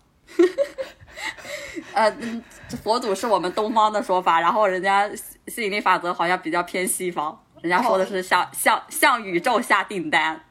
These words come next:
Speaker 2: <laughs> 好的。
Speaker 1: 你只管下订单，然后别的就不要管了。
Speaker 2: 好的，好的。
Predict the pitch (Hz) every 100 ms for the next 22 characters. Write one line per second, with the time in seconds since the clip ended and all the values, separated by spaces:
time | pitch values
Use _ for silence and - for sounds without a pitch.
0 | - - - - - - - - 190 185
1 | 190 - _ - 330 - - _ _ -
2 | 226 226 214 202 190 208 190 180 180 185
3 | 185 190 175 180 196 - 165 185 180 170
4 | 156 - - _ 330 - - 190 - -
5 | - - - 330